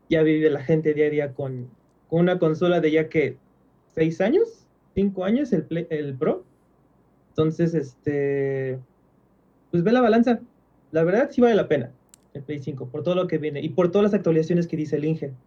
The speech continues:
Porque muchos juegos se actualizaron gratis, este, para, para el Play cinco, pero no como el Xbox Series X con el F P S Boost, F P S Boost,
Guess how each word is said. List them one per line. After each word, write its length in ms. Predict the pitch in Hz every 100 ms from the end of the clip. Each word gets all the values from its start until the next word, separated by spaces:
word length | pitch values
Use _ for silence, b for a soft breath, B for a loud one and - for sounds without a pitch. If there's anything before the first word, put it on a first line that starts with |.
| _ _
Porque 140 | - 151
muchos 300 | 170 208 240
juegos 180 | 240 220
se 60 |
actualizaron 580 | 185 156 151 175 175 160
gratis, 520 | 156 160 170 143 127 _ _ _ _ _ _ -
este, 960 | 135 135 _ _ 143 135 123 113 123 - _ _ _ _
para, 360 | 147 139 131 127
para 180 | 139 139
el 40 |
Play 140 | 147
cinco, 480 | 156 165 170 196 233 -
pero 220 | 175 175
no 480 | 185 202 226 240 226 _ -
como 720 | 190 170 160 151 151 147 143
el 480 | 139 139 135 135 143 160
Xbox 280 | 180 180
Series 300 | - 180 170 -
X 360 | 160 202 - _
con 160 | 156
el 180 | 139 139
F 160 | 143 180 -
P 120 | 175
S 140 | 170 170 _ _ -
Boost, 320 | 240 - - _
F 220 | 170 196 -
P 140 | 180
S 140 | 175 - 151
Boost, 300 | 247 -